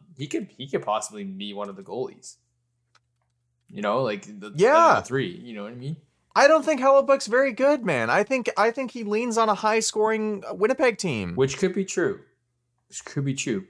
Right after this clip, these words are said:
Speaker 1: I just
Speaker 2: I,
Speaker 1: think,
Speaker 2: like
Speaker 1: I think they'll go the route with Hellebuck, just knowing who he
Speaker 2: Look,
Speaker 1: is.
Speaker 2: well, okay. Let me, let me, let me pull back a little bit.
Speaker 1: All right.
Speaker 2: I think Connor Hellebuyck is a good goalie.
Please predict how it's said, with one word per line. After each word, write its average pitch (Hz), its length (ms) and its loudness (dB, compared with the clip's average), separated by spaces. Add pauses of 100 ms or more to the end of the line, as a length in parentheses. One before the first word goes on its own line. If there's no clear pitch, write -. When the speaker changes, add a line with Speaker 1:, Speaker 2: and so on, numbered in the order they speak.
Speaker 1:
I 104 120 0
just - 240 -2
Speaker 2:
I, 214 140 4
Speaker 1:
think, - 120 -10
Speaker 2:
like 226 140 6
Speaker 1:
I 147 100 6
think 160 280 2
they'll 156 180 4
go 147 160 4
the 135 140 0
route 135 300 -2
with 101 240 -12
Hellebuck, - 440 -6
just - 340 -4
knowing 104 320 -4
who 98 160 -8
he 95 80 -4
Speaker 2:
Look, 120 300 6
Speaker 1:
is. - 100 -12
Speaker 2:
well, 82 160 -10
okay. 110 300 -2 (260)
Let 175 160 -2
me, 185 180 -2
let 165 160 0
me, 175 220 -2
let 156 140 -4
me 160 100 0
pull 139 200 -4
back 85 320 -4
a - 20 -10
little 80 160 -10
bit. 82 200 -6 (160)
Speaker 1:
All - 100 -12
right. - 140 -14 (320)
Speaker 2:
I 202 140 6
think 220 240 -4
Connor 165 300 0
Hellebuyck 139 440 0
is 127 200 -4
a 117 60 -6
good 107 180 -2
goalie. 57 380 -6